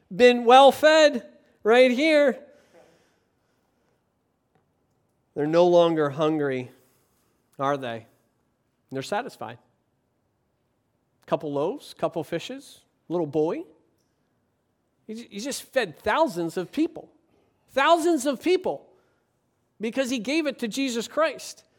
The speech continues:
I look at this in terms of our expectations. What do we expect God to do through us? If we expect God just to think that we're gonna take our little, you know, Lunchable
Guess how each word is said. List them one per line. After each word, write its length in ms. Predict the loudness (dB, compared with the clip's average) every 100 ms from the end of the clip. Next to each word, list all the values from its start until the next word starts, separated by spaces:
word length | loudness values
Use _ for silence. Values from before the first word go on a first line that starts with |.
| _ _ _ _ -14 -2
I 200 | 0 2
look 200 | 0 -2
at 120 | -6
this 200 | -4 -4
in 140 | -6
terms 320 | -2 -2 0
of 140 | -2 0
our 100 | 0
expectations. 1080 | 0 -4 -10 -6 -4 -4 -6 -14 -18 -20 _ _ _ _ _ _ _ _
What 200 | -4 0
do 100 | 2
we 180 | 2 -2
expect 460 | -4 -4 -4 -2 2
God 260 | 2 2
to 100 | 0
do 240 | 0 2 2
through 200 | 0 -2
us? 120 | -2
If 100 | -4
we 140 | -4 -6
expect 400 | -4 -6 -4 0
God 480 | 2 4 2 0 -4 -20 -18 -6
just 220 | -4 -4
to 100 | -4
think 300 | -2 -2 -2
that 180 | -2 0
we're 120 | 0
gonna 180 | 0 0
take 280 | -2 -2
our 160 | 0 4
little, 340 | 6 6 6
you 120 | 4 2
know, 120 | 4
Lunchable 680 | 4 2 0 2 2 2